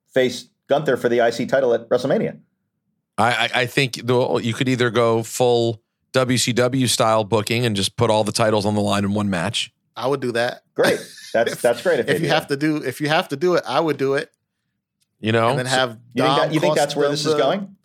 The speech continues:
Speaker 2: I, that's how I, I don't know what you thought, S G G. When I, what I was watching last night, I thought was the setup to get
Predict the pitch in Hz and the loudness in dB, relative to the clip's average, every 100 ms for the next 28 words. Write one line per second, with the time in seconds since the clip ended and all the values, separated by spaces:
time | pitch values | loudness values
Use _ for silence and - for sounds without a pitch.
0 | _ - 151 160 196 254 285 190 208 190 | _ -4 -2 0 0 2 2 2 2 2
1 | 240 196 196 208 170 143 139 127 139 135 | 0 2 0 2 2 2 0 0 2 2
2 | 139 147 185 220 185 190 185 180 165 156 | 2 2 2 2 0 0 0 0 0 0
3 | 165 143 123 143 160 147 151 135 131 147 | 0 0 0 0 0 0 0 -2 0 2
4 | 135 127 - 131 123 120 - | 2 0 -2 -2 0 0 -2